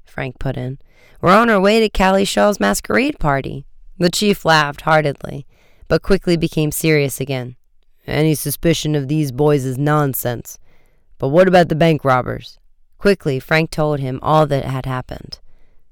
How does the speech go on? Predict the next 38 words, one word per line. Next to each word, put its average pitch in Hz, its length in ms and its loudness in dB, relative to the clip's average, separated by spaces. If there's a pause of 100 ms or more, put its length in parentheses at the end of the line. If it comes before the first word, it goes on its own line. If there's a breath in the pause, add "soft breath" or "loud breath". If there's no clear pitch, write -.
(360)
"I 127 100 -4
guess 139 220 0
it 139 40 -2
was 131 180 -4
too 160 220 0
foggy 151 440 2
to 127 100 -6
see 147 220 -2
their 139 160 0
getaway 131 420 0
boat," 113 320 -6 (220)
the - 100 -20
chief 120 280 -10
said - 280 -10
gloomily. 117 560 -12 (580)
"That's - 280 -4
right," 165 320 -2 (200)
Joe 120 240 -6
said. 120 360 -8 (320)
"But - 260 2 (160)
from 190 260 0
the 165 80 0
sound 175 320 2
of 147 100 0
it, 139 200 0 (520)
I'd 180 240 0
say 143 300 2
it 127 80 -2
was 147 200 2
an 135 140 -2 (100)
open 185 280 2
speed 170 480 -4
boat 139 200 4
with 101 160 -2
a - 60 -6
powerful 165 560 2
inboard 135 480 0
motor." 120 440 -4